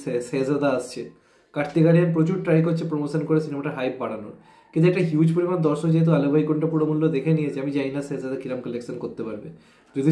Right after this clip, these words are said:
সত্তর আশিও collection করে আমি তো বলবো খুবই ভালো, এবার দেখার কেমন করে। তো ঠিক আছে, এই রিমেকটা তাও tolerate করে নেওয়া যায়, কিন্তু এছাড়াও বলিউড থেকে একের পর এক রিমেকের ঘোষণা আসছে, একের পর এক, যার মধ্যে বড় বড় নাম রয়েছে, বড় বড় সিনেমার remake। যেমন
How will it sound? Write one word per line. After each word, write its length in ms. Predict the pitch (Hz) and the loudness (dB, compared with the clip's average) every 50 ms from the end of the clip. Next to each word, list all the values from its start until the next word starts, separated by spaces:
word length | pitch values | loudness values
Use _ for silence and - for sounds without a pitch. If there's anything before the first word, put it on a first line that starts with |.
| 165 | 4
সত্তর 240 | 160 151 156 156 156 156 | 4 2 2 2 4 4
আশিও 180 | 160 165 180 180 170 | 4 4 2 0 0
collection 300 | 170 165 160 160 170 165 160 | 0 0 0 2 2 2 4
করে 100 | 170 165 156 | 4 4 4
আমি 100 | 156 147 151 | 4 4 2
তো 40 | 151 147 | 0 0
বলবো 160 | 147 143 147 147 - - | 0 0 0 -2 -2 -2
খুবই 200 | - 143 143 127 110 | 0 0 0 0 -2
ভালো, 180 | 104 98 95 85 - - _ _ _ _ _ - | -6 -10 -10 -12 -14 -20 _ _ _ _ _ -4
এবার 120 | 147 156 160 160 | -2 0 2 2
দেখার 240 | 147 143 - 156 - - | 0 0 0 0 -2 -2
কেমন 220 | 143 127 123 123 120 117 107 | -2 -4 -4 -6 -8 -10 -12
করে। 160 | 104 104 - - _ _ _ - - 208 185 165 | -12 -14 -16 -18 _ _ _ -12 -8 -6 -4 -2
তো 60 | 170 175 170 | 0 0 2
ঠিক 100 | 196 190 185 | 2 4 6
আছে, 100 | 175 156 151 | 6 6 6
এই 40 | 156 | 6
রিমেকটা 280 | 160 165 165 165 - 170 165 | 6 6 4 4 2 -2 0
তাও 140 | 170 170 175 175 175 - - - - _ _ | 0 0 0 0 -2 -8 -16 -20 -20 _ _
tolerate 320 | - 156 151 156 160 165 165 165 | -4 0 2 4 4 4 4 4
করে 120 | 160 143 143 139 | 0 0 0 -2
নেওয়া 140 | 143 143 143 123 | -2 -4 -4 -4
যায়, 180 | 120 104 98 92 - - _ _ _ _ _ _ _ _ _ _ _ _ _ _ _ _ - | -6 -6 -8 -10 -14 -18 _ _ _ _ _ _ _ _ _ _ _ _ _ _ _ _ 0
কিন্তু 340 | 180 185 185 180 160 156 139 - - - - - - _ _ _ - 143 | 2 2 4 4 4 4 4 4 2 -4 -8 -12 -20 _ _ _ -6 -4
এছাড়াও 340 | 139 160 190 185 175 175 180 - - - - - _ - 147 - | -2 0 0 2 2 2 2 0 -2 -8 -18 -20 _ -16 -10 -6
বলিউড 280 | 127 135 139 160 170 165 - | -2 2 4 4 4 2 2
থেকে 140 | 190 175 170 - - | 0 0 0 -2 -2
একের 240 | - - 196 196 170 160 | 0 0 0 0 0 0
পর 100 | 175 165 160 160 | 2 4 4 4
এক 60 | 151 147 139 | 4 2 0
রিমেকের 280 | 131 135 131 135 135 123 | -4 -4 -4 -4 -4 -6
ঘোষণা 240 | 120 - - 113 107 104 | -8 -12 -16 -14 -14 -14
আসছে, 140 | 104 - - 131 | -12 -8 -6 -4
একের 180 | - - 156 139 - | -2 0 0 0 0
পর 100 | 127 113 104 | -2 -4 -4
এক, 60 | 104 104 - | -4 -6 -4
যার 140 | - 131 131 143 | -2 -2 0 0
মধ্যে 200 | 156 156 156 170 165 160 - - | 0 0 2 2 2 2 2 2
বড় 140 | 135 131 131 131 | 2 4 4 4
বড় 100 | 135 135 139 123 | 2 0 -2 -4
নাম 100 | 120 113 110 107 | -6 -8 -8 -8
রয়েছে, 180 | 110 104 110 - - | -10 -10 -8 -6 -4
বড় 100 | 120 123 127 135 | -2 -2 0 -2
বড় 80 | 139 143 143 | -2 -4 -4
সিনেমার 240 | 135 123 127 127 120 110 | -6 -6 -6 -4 -4 -4
remake। 200 | 107 104 101 - - - _ _ _ _ _ _ _ _ - | -6 -8 -10 -12 -16 -20 _ _ _ _ _ _ _ _ 2
যেমন 240 | 143 156 156 160 160 | 4 4 6 6 4